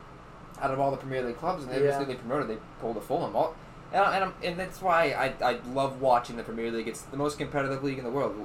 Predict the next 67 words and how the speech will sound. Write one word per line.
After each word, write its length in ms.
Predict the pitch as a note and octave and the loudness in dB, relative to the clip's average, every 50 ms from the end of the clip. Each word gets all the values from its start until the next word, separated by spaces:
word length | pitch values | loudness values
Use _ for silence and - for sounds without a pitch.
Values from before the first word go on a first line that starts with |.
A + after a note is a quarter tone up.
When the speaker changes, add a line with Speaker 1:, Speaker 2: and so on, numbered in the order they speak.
| D#2 - - | -8 -6 -6
Speaker 1:
In 200 | - C3 B2+ B2 | -4 -4 -2 2
what 180 | C#3+ C#3 - - | 4 4 6 6
other 220 | F#3 F#3+ F#3 E3+ | 4 4 4 2
league 240 | D3+ D#3+ D#3+ D3+ C3 | 2 0 0 -2 -2
do 60 | B2+ | -4
you 100 | A#2+ A#2 | -4 -4
see 200 | - - C#3 B2 B2 | -4 -4 -4 -4 -4
a 40 | |
newly 240 | A#2 A#2 B2+ B2+ C3 | -4 -4 -4 -4 -6
promoted 380 | A#2+ - A#2+ A#2+ A#2+ A#2 A2 - | -6 -6 -2 0 0 0 0 2
side 240 | B2 A#2+ A#2 - - | 2 2 2 2 0
come 120 | A#2+ A2+ | -4 -4
in 80 | A2+ A2+ | -4 -6
and 80 | A2 | -8
spend 300 | - - - B2 A#2+ A2+ | -6 -4 -2 -2 0 0
more 160 | A2+ A#2+ A#2 | 0 0 0
than 100 | A2 A2 - | -2 -2 -4
any 200 | A#2+ A#2+ A#2 A#2 | -4 -2 -2 -2
other, 140 | A2+ A2 A2 G#2+ - - | -2 -4 -6 -8 -8 -8
any 220 | A#2+ B2 A#2 A2+ A2+ | -8 -6 -4 -4 -6
other 100 | A2 G#2+ | -6 -6
club? 240 | - - G2 - - - | -6 -6 -6 -6 -6 -4
Speaker 2:
Yeah, 220 | D#3+ F#3 F3+ D#3 - - - - | 0 2 2 2 0 -2 -8 -8
when, 480 | - D3+ E3+ F#3 G#3 G#3+ A3+ A3+ A3 G3+ | -2 4 8 8 8 8 6 0 -4 0
when 200 | F3+ G#3 A3 A3 | 0 2 2 4
Speaker 1:
In 120 | D3 D3 | 4 4
what 160 | C#3+ D#3+ E3+ - | 6 8 6 6
other 200 | E3+ E3 D#3 - | 6 4 4 4
club 180 | - E3+ D#3 D3 | 4 2 2 2
do, 60 | D3 | 0
Speaker 2:
two 160 | - D3+ D3 | 2 4 6
Speaker 1:
what 100 | - F3+ | 6 6
other 120 | F3+ - | 6 6
Speaker 2:
years 100 | - - | 6 6
Speaker 1:
league 100 | - A3+ | 6 4
Speaker 2:
in 40 | A3+ | 4
a 20 | A3 | 6
Speaker 1:
do 60 | G#3+ | 8
you 40 | G#3 | 8
Speaker 2:
row 100 | G#3 G#3 | 8 8
Speaker 1:
see 60 | G#3 | 8
Speaker 2:
now 180 | - E3+ D3+ C#3 | 8 6 6 6
that 200 | C#3+ D3 C#3+ C#3+ | 6 4 4 4
we've 200 | D3 C#3+ C#3+ - | 2 -2 -2 0
had 240 | - D#3 D3+ C#3+ C#3+ | 4 4 4 4 4
a 60 | C#3 | 0
team 260 | - - E3 D#3+ D#3+ | -2 -4 -4 -2 0
that 140 | D#3+ D#3 D3 | 0 0 0
has 120 | D3 C3+ | -2 -4
come 260 | - D#3 D#3 D3+ D3+ | -4 -2 -2 -2 -2
in 140 | D3+ D3 C#3+ | -2 -4 -4
from 220 | - - C#3+ C#3+ C#3 | -4 -2 -2 -2 -2
the 40 | |
Championship 720 | C3 - - D3+ D3 C#3 D3+ D3 C#3+ C3 - - C#3 A#2 - - - - - - - - | -2 -4 -4 -4 -4 -2 -2 -2 -4 -2 -2 -2 -2 -2 -2 -6 -16 -18 -18 -18 -16 -16
spend 340 | - - - F3+ E3 D#3 D3 | -16 0 2 4 4 4 2
over 180 | D3 C#3 C#3+ D3 | 2 4 8 8
a 80 | C#3+ | 8
hundred 380 | C3 C#3+ D#3+ D3+ D3 D#3 D3+ D3 | 8 6 2 -2 -2 -4 -4 0
mil 320 | C#3+ C#3+ C#3 C3+ B2 B2 - - - - - - - - - - - - | 2 4 4 4 2 0 -4 -12 -16 -16 -16 -16 -16 -18 -18 -10 -4 -2
Speaker 1:
And 120 | D3+ D#3+ | 0 4
then 60 | E3 D#3+ | 8 8
Speaker 2:
going 240 | D#3 D#3 D#3 D#3 | 8 8 8 6
Speaker 1:
it's 160 | D3+ D3+ C#3+ D#3 | 4 2 0 0
Speaker 2:
into 40 | |
the 80 | D3 D3 | 0 0
new 160 | D3 D3+ D3 | 0 0 -2
season. 440 | - - E3 E3 D3+ C#3 C#3 C3 - | -2 -4 -4 -4 -4 -4 -4 -6 -6